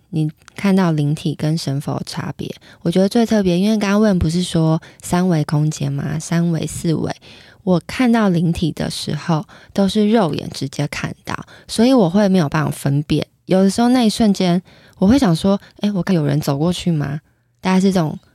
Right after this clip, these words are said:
感觉。可是如果我看到神佛的话，不是那么全然我的肉眼，是我感觉我好像有一个第三只眼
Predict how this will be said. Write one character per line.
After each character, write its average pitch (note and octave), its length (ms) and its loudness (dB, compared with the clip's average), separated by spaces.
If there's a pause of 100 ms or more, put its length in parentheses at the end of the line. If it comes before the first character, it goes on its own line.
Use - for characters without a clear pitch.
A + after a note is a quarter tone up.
(100)
感 D#3 240 -4
觉。 - 180 -8 (300)
可 F#3+ 120 0
是 C#4+ 200 4
如 A#3 120 4
果 G#3 120 4
我 E3 80 2
看 G3 220 2
到 G3 160 2
神 D#3 260 -2
佛 D3 220 -4
的 D3 120 -2
话， D3+ 260 -4 (440)
不 F#3 140 0
是 G#3+ 420 2 (380)
那 B3+ 100 0
么 G#3+ 180 4
全 D#3 300 -2
然 D3+ 200 0
我 D3+ 100 2
的 D3+ 140 2 (160)
肉 F#3 280 2
眼， - 140 -6 (380)
是 G3+ 500 2 (240)
我 G3 100 0
感 F3+ 240 2
觉 F#3 240 2
我 G3 200 4
好 F3 180 -2
像 B3+ 300 0 (280)
有 F3+ 220 2
一 G3 100 2
个 A#3+ 200 2
第 B3+ 180 2
三 G#3 260 0
只 G3+ 300 -2
眼 G3 200 -2